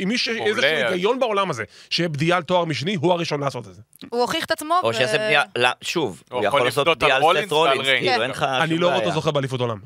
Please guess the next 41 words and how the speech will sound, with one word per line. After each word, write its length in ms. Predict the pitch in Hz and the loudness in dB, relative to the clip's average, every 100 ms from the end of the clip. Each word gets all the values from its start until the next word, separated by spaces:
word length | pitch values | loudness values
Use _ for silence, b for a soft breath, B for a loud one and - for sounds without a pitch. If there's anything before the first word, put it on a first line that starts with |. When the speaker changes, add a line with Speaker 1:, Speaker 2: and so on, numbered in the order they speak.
| - | -8
Speaker 1:
אם 80 | 147 | -4
הוא 40 | 139 | -2
עושה 100 | 170 | -2
את 60 | |
הבדיה, 280 | 147 131 180 | -4 0 0
זה 40 | |
Speaker 4:
הוא 60 | 139 | 0
Speaker 1:
יהיה 100 | 143 | 0
Speaker 4:
לא, 60 | 120 | 0
Speaker 1:
תואר 140 | 143 | 0
Speaker 4:
לא 100 | 113 | 2
Speaker 1:
משני. 100 | 120 | 0
Speaker 4:
אומר 100 | 131 | -2
שהוא 180 | 147 147 | -2 -4
זוכה. 160 | 170 | -2
Speaker 1:
אני 120 | 156 120 | -2 -2
חושב 240 | 156 202 | -2 -2
שהכיוון 340 | - - 175 165 | -4 -2 -2 -2
Speaker 2:
אני 80 | 180 | -2
Speaker 1:
שלו, 120 | 220 | -2
Speaker 2:
חושב 140 | 214 185 | 0 0
Speaker 1:
אם 40 | |
Speaker 2:
שאם 200 | 185 180 | 0 0
Speaker 1:
כבר, 120 | 185 269 | 2 2
Speaker 2:
אתה 80 | |
בונה 260 | 165 151 151 | 2 0 0
אותו 240 | 156 - | -2 -2
נכון 260 | 131 113 151 | -4 -2 0
Speaker 1:
זה 40 | 147 | 0
על 80 | 156 | 0
אוסטין 120 | 160 - | 0 0
Speaker 2:
במשך, 80 | 147 | 0
Speaker 1:
תיאורי. 260 | 139 120 98 - | -2 -2 -6 -10
Speaker 2:
אם 80 | 151 | -6
אתה 140 | 175 | -4
בונה 220 | 147 143 147 | -4 -4 -6
אותו 180 | 143 | -8
נכון 340 | 131 120 135 113 | -10 -8 -8 -8
מעכשיו, 540 | 113 135 123 175 123 101 | -6 -6 -4 -6 -6 -8
חצי 300 | - 110 131 | -18 -16 -12
שנה, 360 | - 123 139 | -10 -8 -6